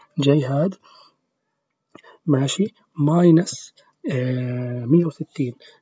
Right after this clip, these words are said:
ناقص أربعمية، حيكون عندي ماينس ميتين وأربعين،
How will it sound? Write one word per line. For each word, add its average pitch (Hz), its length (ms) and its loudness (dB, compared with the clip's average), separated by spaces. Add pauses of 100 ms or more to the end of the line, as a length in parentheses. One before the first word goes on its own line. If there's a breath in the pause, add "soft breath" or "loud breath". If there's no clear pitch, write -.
(100)
ناقص - 680 -4
أربعمية، 156 460 -2 (4000 loud breath)
حيكون 147 280 -2
عندي 139 220 0
ماينس 139 320 -2
ميتين 139 200 -4
وأربعين، 131 340 -6